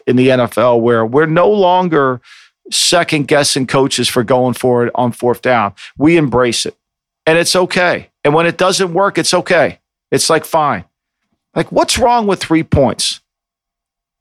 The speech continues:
What's wrong with it? I mean, like, you, you're sitting there, you know it's gonna be a field goal game. Why not take 'em?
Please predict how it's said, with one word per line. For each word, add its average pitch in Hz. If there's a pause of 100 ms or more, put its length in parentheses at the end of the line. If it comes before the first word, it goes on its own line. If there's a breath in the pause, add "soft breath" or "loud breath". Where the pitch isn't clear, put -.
(240)
What's 220
wrong 262
with 208
it? - (1200)
I -
mean, 214
like, 226
you, 208
you're 196
sitting 247
there, 240
you 202
know 240
it's 262
gonna 202
be 175
a 160
field 190
goal 175
game. 214
Why 196
not 247
take 247
'em? 110